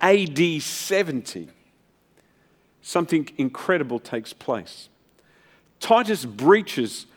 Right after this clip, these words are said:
the outer walls of the city of Jerusalem, and he breaks through, and it's actually Passover time. And they began to sack the city. They de-, start to destroy the city,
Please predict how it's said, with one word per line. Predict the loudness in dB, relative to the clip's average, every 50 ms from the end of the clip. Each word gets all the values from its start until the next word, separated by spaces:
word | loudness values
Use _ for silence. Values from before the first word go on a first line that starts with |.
| _ _ _
the | -2 0 2
outer | 4 4 4 4 2
walls | 0 0 0 2 4 4 2 2 -2 -6 -12 -8 _
of | -8 -6
the | -6 -8
city | -8 -6 -4 -4 -2 -2 -2
of | -4 -4
Jerusalem, | -8 -6 -4 -4 -4 -4 -6 -10 -10 -12 -12 -14 -18 _ _ _ _ _ _ _ _ _ _ _ _ _ _ _ _ _ _ _ _ _ _
and | -6 -4 -2
he | -2 -4
breaks | -4 -2 0 2 2 2 0 -2 -8 -12 -12
through, | -8 -4 -2 -2 -2 -2 -4 -8 -14 _ _ _ _ _ _ _ _ _ _ _ _ _ _ _ _ _ _ -20 -20 _ -2
and | 0 0
it's | 0 2 0
actually | 0 -2 0 0 -2 -2 -2
Passover | -4 -6 -2 -2 0 0 -2 -2 -4 -4 -4 -4 -4 -10
time. | -14 -14 -16 -16 -16 -20 _ _ _ _ _ _ _ _ _ _ _ _ _ _ _ _ _ _ _ _ _ _ _ _ _ _ _ _ _ _ _ _ _ _ _ _ _ _ _ -2
And | 2 2
they | 2 2
began | 2 -2 2 4 4 4 4 2 0
to | 0 2 4 4 4 4 0 -6 -14 -20 _ _ _ _ _ _ _ _ _ _ _ _
sack | -10 -8 -6 2 4 4 2 2 -2 -12 -10
the | -8 -6 -6
city. | -6 -4 -2 -2 -2 -2 -4 -10 -12 -18 _ _ _ _ _ _ _ _ _ _ _ _ _ _ _ _ _ _ _ _ _ _ _ _ _
They | -2 -2
de-, | 0 0 -4
start | -6 -4 2 4 4 4 4 -2
to | -8
destroy | -4 -2 -2 -2 -2 -6 -8 -2 4 6 6 6 6 4
the | 2 -2
city, | -4 -4 -4 -4 -4 -4 -6 -8 -10